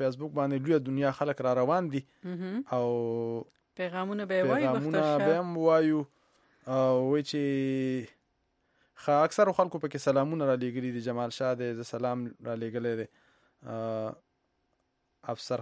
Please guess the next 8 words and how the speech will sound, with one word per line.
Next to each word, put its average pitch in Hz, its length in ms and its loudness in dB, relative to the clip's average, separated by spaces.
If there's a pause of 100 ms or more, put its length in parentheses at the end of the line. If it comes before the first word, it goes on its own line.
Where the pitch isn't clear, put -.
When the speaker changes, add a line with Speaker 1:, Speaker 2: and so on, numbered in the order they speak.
Speaker 1:
خان 131 340 -2 (540)
خوستی 123 480 -4 (100)
دی 120 140 -2 (1040)
او 117 520 -4
عبدالخالق 117 720 -8 (180)
صابر 117 560 -6
دی. 131 100 -2 (1000)
نو 117 100 -4